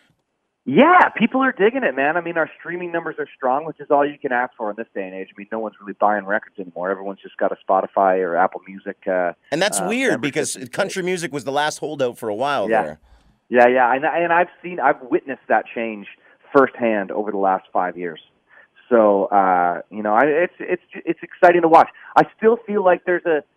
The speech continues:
Speaker 1: there's a, a percentage of the population that needs to hear this record, you know, that, that might not tune into country radio. Um, and I hear that a lot. Like, people will say, "Oh, yeah, my brother-in-law turned me on to you. I don't like country, but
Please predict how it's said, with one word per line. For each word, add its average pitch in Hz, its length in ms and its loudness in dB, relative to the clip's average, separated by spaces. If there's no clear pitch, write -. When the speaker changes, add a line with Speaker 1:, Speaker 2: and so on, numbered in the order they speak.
Speaker 1:
there's 156 200 -4
a, 143 360 0
a - 20 -8
percentage 165 540 -6
of 151 100 -8
the 135 60 -6
population 131 680 -2
that 107 160 -6
needs 131 420 -12
to 131 80 -8
hear 123 180 -8
this 113 220 -8
record, 107 420 -2
you - 80 -20
know, 104 120 -6
that, 104 160 -2
that 101 140 -4
might 135 220 0
not 123 220 2
tune 131 220 -18
into 120 180 -12
country 113 380 -12
radio. 101 520 -6
Um, 113 240 0
and 135 80 0
I 170 100 4
hear 208 180 2
that 165 140 6
a 139 60 4
lot. 131 240 4
Like, 107 140 -4
people - 220 -16
will 123 160 -8
say, 120 220 -2
"Oh, 214 140 -4
yeah, 196 280 -4
my 160 120 0
brother-in-law 151 800 2
turned 147 200 -14
me 139 80 -8
on 135 180 -2
to 135 40 -18
you. 127 260 -8
I 180 100 8
don't 196 120 6
like 175 140 2
country, 170 320 -2
but 127 160 0